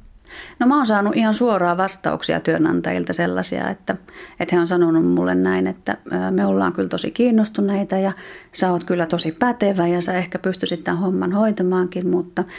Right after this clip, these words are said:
meidän täytyy ajatella myös meidän asiakaskuntaa. Ja tota se, että täällä on romani töissä, niin se voi aiheuttaa närää asiakkaissa tai kuuntelijoissa tai katsojissa. Ja sitten mä oon kuullut myös sellaista joskus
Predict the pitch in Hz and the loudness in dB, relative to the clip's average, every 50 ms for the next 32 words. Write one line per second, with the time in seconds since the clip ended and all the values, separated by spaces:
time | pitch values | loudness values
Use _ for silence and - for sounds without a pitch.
0 | - - - - - - 190 175 175 180 190 208 208 196 175 - 175 170 175 175 | -18 -20 -20 -6 -2 0 0 2 2 0 0 2 0 0 0 0 -2 -2 0 0
1 | 170 165 165 - 175 - - - 87 - - - - - - - - - - - | 0 -2 -2 -2 0 0 2 2 2 2 0 0 -2 -2 -2 -2 -2 -2 -2 -4
2 | - - - - - - - - - - - - - 190 185 185 - - _ _ | -4 -6 -6 -8 -8 -8 -6 -4 -4 -2 -2 -2 -2 -4 -4 -6 -8 -12 _ _
3 | _ - - - - - _ _ - - 185 175 - - 175 175 - 175 - - | _ -20 -20 -20 -20 -20 _ _ -8 -6 -6 -4 -6 -6 -6 -4 -4 -4 -2 0
4 | 92 90 90 92 - - - - - - - - - 185 165 170 170 170 170 175 | 0 0 -2 -4 -8 -8 -8 -8 -8 -8 -8 -6 -4 -2 0 0 0 2 2 2
5 | 170 175 180 175 170 175 180 185 - 180 175 - - 202 - - - - - 190 | 2 2 2 0 0 -2 -2 -4 -4 -4 -4 -4 -4 -4 -4 -4 -6 -6 -6 -4
6 | 180 175 185 - - - 185 170 185 190 208 - - - 190 190 - - - - | -4 -4 -4 -4 -4 -6 -6 -6 -8 -8 -10 -8 -6 -6 -6 -6 -6 -10 -10 -4
7 | 190 185 170 170 170 175 - - 175 - - _ _ _ - - - - - - | -2 -2 0 0 0 -2 -2 -4 -6 -10 -16 _ _ _ -6 -6 -4 -4 -4 -6
8 | 175 - - - - - 196 - - - - 190 - - 180 - - 151 151 180 | -6 -8 -6 -4 -4 -2 -2 -4 -6 -8 -6 -6 -6 -6 -6 -4 -4 -2 -2 -2
9 | 185 - 165 175 180 - - 190 - - - - - - - - - 165 170 - | -2 -4 -4 -4 -4 -4 -4 -4 -6 -8 -8 -8 -6 -6 -6 -6 -8 -10 -10 -8
10 | - - - - - - - - 196 208 - - - - - - - - - 180 | -8 -8 -6 -6 -6 -6 -6 -6 -6 -6 -8 -12 -20 -20 -20 -20 -14 -8 -4 -2
11 | 196 190 196 - 185 180 175 175 175 175 175 185 180 180 175 180 180 185 180 175 | -2 0 0 0 2 4 4 4 2 2 2 2 2 2 4 4 4 4 4 4
12 | 175 175 175 - 190 180 175 170 175 160 - - 151 147 160 - - 185 - - | 4 2 0 0 0 2 2 2 0 -2 -2 -2 -2 0 -2 -2 -6 -8 -10 -10